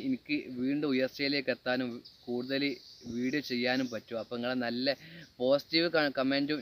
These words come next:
നെഗറ്റീവ് കമൻറ്റും, നിങ്ങൾക്ക് ഇഷ്ടപ്പെട്ട കമൻറ്റ് ചെയ്യുക. വീഡിയോക്ക് എന്തെങ്കിലും നെഗറ്റീവ് കമൻറ്റ് ഉണ്ടെങ്കിൽ അടുത്ത വീഡിയോ നമുക്ക് തിരുത്താമല്ലോ.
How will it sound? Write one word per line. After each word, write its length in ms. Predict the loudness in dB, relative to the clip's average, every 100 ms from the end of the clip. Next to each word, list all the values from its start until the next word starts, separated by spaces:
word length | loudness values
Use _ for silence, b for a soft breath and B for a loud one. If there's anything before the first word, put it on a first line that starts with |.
| 0
നെഗറ്റീവ് 360 | 0 0 0 2
കമൻറ്റും, 320 | 2 2 0 0
നിങ്ങൾക്ക് 160 | -2 -6
ഇഷ്ടപ്പെട്ട 440 | 2 2 4 0 0
കമൻറ്റ് 340 | 2 2 0 -4
ചെയ്യുക. 320 | -4 -4 -6 -6
വീഡിയോക്ക് 400 | -4 -4 -4 -2 0
എന്തെങ്കിലും 340 | 0 -2 0
നെഗറ്റീവ് 340 | -2 -2 -2 0
കമൻറ്റ് 280 | 2 2 0
ഉണ്ടെങ്കിൽ 320 | 0 0 -2 -4 -6 -12 -4 2
അടുത്ത 200 | 2 6 6
വീഡിയോ 180 | 8 6
നമുക്ക് 240 | 4 0 2 2
തിരുത്താമല്ലോ. 520 | 0 4 4 4